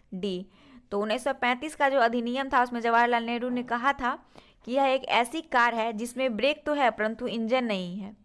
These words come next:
यह, यह अधिनियम जो था वो भारत संघीय व्यवस्था पर जोर दिया, लेकिन भारत की स्वतंत्रता में विषय को मौन रहा, इसके कारण भारतीयों द्वारा इसकी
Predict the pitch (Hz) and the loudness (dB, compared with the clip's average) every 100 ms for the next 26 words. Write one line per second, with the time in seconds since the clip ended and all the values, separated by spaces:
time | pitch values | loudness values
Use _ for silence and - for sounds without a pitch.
0 | 202 240 294 269 226 240 233 226 226 226 | -4 0 2 2 2 0 -4 -4 -4 -2
1 | 277 285 226 226 220 262 - 233 240 262 | -2 0 0 2 0 0 -4 -4 -4 -2
2 | 226 226 226 220 220 311 208 226 226 208 | 0 0 -2 -4 -2 -2 0 0 0 -2
3 | 214 320 - - _ _ _ - 233 254 | -2 -2 -6 -20 _ _ _ -4 0 0
4 | 330 262 240 233 294 294 285 285 226 233 | -2 -6 0 2 2 -2 -8 -6 -6 -4
5 | 233 - - 269 240 285 392 _ _ _ | -6 -8 0 0 0 -4 -8 _ _ _
6 | _ _ _ - 196 220 262 254 262 233 | _ _ _ -12 -8 -6 -2 -2 0 2
7 | 220 190 180 180 - 247 294 269 247 277 | 2 2 -2 -4 -6 -6 -2 2 2 2
8 | 247 240 220 226 262 247 220 214 220 - | -2 -2 -2 -4 -4 0 0 0 -2 -6